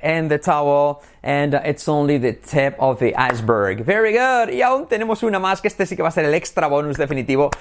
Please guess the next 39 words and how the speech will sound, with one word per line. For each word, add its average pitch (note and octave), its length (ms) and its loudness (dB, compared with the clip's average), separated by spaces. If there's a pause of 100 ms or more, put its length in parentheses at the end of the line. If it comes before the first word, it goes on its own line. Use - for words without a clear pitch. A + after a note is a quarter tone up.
(180)
¿Cómo F3 320 2
se D3+ 120 -2
dice? C3+ 360 0
¿Cómo C#3 180 2
se C3+ 120 0
dice? B2 220 2
¿Cómo A2+ 200 -2
se A#2+ 100 -4
dice? B2 400 0 (320)
No B2 320 0
te A#2 60 4
cueles. A2 380 2
Estás A2 260 -2
esperando B2 500 2 (220)
en B2 100 2
una A2+ 160 2
fila, D#3 320 4
estás B2 220 -2
esperando C3+ 560 0 (300)
para A2+ 420 2
el A2+ 120 0
banco, C3+ 300 2
para A#2+ 160 2
lo A2+ 100 2
que A#2+ 100 -4
sea, C#3+ 320 -2 (520)
y C#3+ 120 4
alguien C3+ 260 0
se B2 160 0
cuela. C3 260 2
¿Cómo E3+ 160 2
le D#3+ 60 4
dices D3 200 0
"no B2+ 120 -2
te G#2+ 80 -2
cueles"? F#2 400 -4 (1700)
¿No G2+ 100 0
te A2 80 4
cueles? D#3+ 400 0